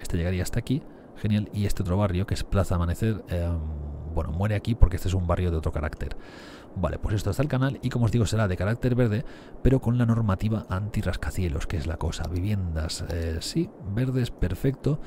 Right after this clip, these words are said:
Comercio también verde, porque quiero que se nos queden más bien bajitos, no quiero que va-, vayan trepando mucho. Y en Distrito Llorona,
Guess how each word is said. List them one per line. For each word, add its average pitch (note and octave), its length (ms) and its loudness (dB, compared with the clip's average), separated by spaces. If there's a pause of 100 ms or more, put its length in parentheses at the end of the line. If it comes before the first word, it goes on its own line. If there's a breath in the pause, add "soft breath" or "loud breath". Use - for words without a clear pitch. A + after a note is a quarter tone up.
(340 loud breath)
Comercio A#2 420 4
también G2 400 2
verde, A2+ 240 2
porque E2 260 4
quiero F#2+ 180 2
que - 120 -2
se - 80 -4
nos E2+ 140 0
queden F#2 220 2
más E2 140 0
bien E2+ 180 0
bajitos, - 600 -4
no F2 100 2
quiero F2 140 0
que F2 100 0
va-, D#2+ 140 -2 (180)
vayan F2+ 300 0
trepando E2+ 360 2
mucho. A#2 380 4 (380 loud breath)
Y B2+ 140 4
en B2 200 2
Distrito A#2+ 380 4
Llorona, G#2+ 460 4